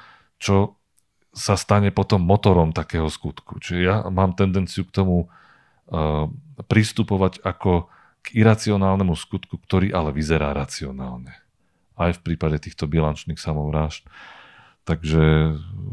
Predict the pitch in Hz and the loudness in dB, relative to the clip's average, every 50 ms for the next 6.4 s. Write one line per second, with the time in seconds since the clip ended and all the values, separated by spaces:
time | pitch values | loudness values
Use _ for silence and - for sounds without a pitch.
0 | 92 95 95 - 87 - - - - - - - 90 - - - - 85 80 76 | -10 -10 -10 -10 -10 -10 -10 -12 -12 -10 -8 -6 -6 -6 -6 -4 -4 -2 -2 -2
1 | - - 76 73 - - 80 73 - - 78 73 73 - 78 73 73 73 85 87 | -4 -8 -10 -8 -8 -8 -8 -8 -6 -6 -6 -6 -6 -8 -8 -8 -8 -8 -10 -10
2 | 87 87 87 101 113 123 123 - - - - 98 - - 95 - - 95 87 - | -10 -4 0 2 2 2 2 -2 -6 -6 -6 -4 -2 -2 -2 -2 -2 -2 -2 0
3 | 87 87 90 87 85 - 87 85 85 92 87 90 98 101 110 113 110 _ - _ | -2 -2 -2 -2 -2 -4 -2 0 0 0 0 0 0 -2 -4 -4 -6 _ -18 _
4 | _ _ _ _ _ _ _ - 87 80 80 - - 90 90 - - 101 - - | _ _ _ _ _ _ _ -2 0 0 0 0 0 -2 -2 -2 -2 -4 -4 -4
5 | 90 - 95 92 98 92 87 87 87 87 90 90 87 85 85 82 - - 90 80 | -2 0 2 4 6 6 6 6 6 4 2 2 2 2 0 0 -2 -4 -2 0
6 | 87 87 87 87 85 82 80 82 | 0 0 2 2 0 0 0 -2